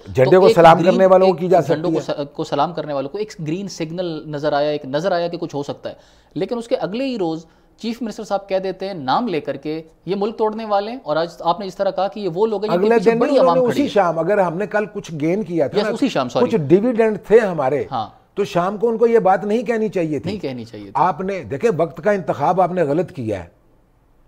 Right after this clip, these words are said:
Speaker 1: ہم نہیں کہتے کہ مارنگ بلوچ، کون کہتا ہے کہ مارنگ بلوچ جو ہے وہ دہشت گرد نہیں ہو سکتی؟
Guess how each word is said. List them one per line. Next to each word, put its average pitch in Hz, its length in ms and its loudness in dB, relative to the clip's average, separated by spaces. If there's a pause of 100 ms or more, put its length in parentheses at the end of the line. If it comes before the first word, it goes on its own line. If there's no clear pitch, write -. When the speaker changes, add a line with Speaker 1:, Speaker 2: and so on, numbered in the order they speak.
(180)
Speaker 1:
ہم 156 100 -2
نہیں 262 120 0
کہتے 269 240 4
کہ 233 80 2
مارنگ 190 300 4
بلوچ، 147 360 -2
کون 214 220 -4
کہتا 226 240 -2
ہے 220 40 -2
کہ 220 60 0
مارنگ 190 340 0
بلوچ 175 180 2
جو 175 120 0
ہے 180 40 2
وہ 175 120 -2
دہشت 156 360 -2
گرد 160 160 -4
نہیں 165 200 -4
ہو 160 100 -4
سکتی؟ 135 320 -10